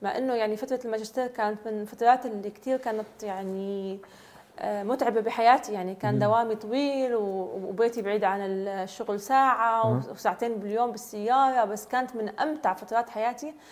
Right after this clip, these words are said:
Speaker 1: لأنه أنت فعلًا تتعلم كيف تدور على المعلومة وكيف تبني، آه، أطر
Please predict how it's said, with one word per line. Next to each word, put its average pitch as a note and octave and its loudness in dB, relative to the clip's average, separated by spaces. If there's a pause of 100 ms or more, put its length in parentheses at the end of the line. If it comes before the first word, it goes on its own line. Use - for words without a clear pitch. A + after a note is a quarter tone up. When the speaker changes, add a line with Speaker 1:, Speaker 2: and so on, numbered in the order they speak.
(340)
Speaker 1:
لأنه G#3+ -2
أنت D4 -2
فعلًا C#4 2 (320)
تتعلم C#4 0
كيف C4+ -10
تدور A#3 2
على A3 0
المعلومة G#3+ 0
وكيف C4 -8
تبني، A3 -4 (540)
آه، G#3 -2
أطر B3 2